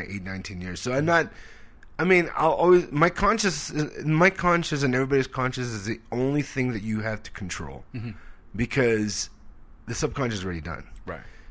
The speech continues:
Speaker 1: So when I go after these big fucking comics, you know, my conscious is the only thing that stops me from doing well.
Speaker 2: Right.
Speaker 1: My subconscious can do it.
Speaker 2: Yeah, yeah.
Speaker 1: If I freak my, freak out before going after Dane Cook, Chris D'Elia, Chris Rock, whoever,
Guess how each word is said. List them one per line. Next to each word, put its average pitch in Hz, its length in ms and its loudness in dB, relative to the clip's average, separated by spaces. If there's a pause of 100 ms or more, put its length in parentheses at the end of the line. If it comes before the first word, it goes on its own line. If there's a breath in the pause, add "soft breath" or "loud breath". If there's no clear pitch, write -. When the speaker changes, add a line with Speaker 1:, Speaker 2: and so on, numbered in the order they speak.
Speaker 1:
So 151 240 6
when 147 140 6
I 156 100 2
go 160 240 2
after 131 280 -2
these 113 180 0
big 101 280 0
fucking 98 300 -6
comics, 95 680 -8
you 104 120 -8
know, 92 320 -6 (540 loud breath)
my 131 180 2
conscious 131 520 -2
is 101 180 -8
the 107 100 -2
only 117 240 0
thing 110 240 -4
that 90 160 -6
stops - 420 -6
me 104 80 -4
from - 180 -10
doing 98 220 -4
well. 71 160 -10 (320)
Speaker 2:
Right. 92 220 -12 (320)
Speaker 1:
My 120 120 -2
subconscious 131 580 -2
can 90 140 -4
do 101 140 -4
it. 80 140 -10 (180)
Speaker 2:
Yeah, 120 160 -4
yeah. 104 140 -10 (100)
Speaker 1:
If 104 180 -4
I 135 120 4
freak 135 340 -2
my, 117 200 -4
freak 120 280 -6
out 104 180 -6
before 104 440 -6
going 104 320 -4
after 98 500 -6 (180)
Dane 101 220 -6
Cook, - 240 -10 (140)
Chris - 180 -8
D'Elia, 98 300 -8
Chris - 320 -10
Rock, 101 220 -4
whoever, 104 360 -6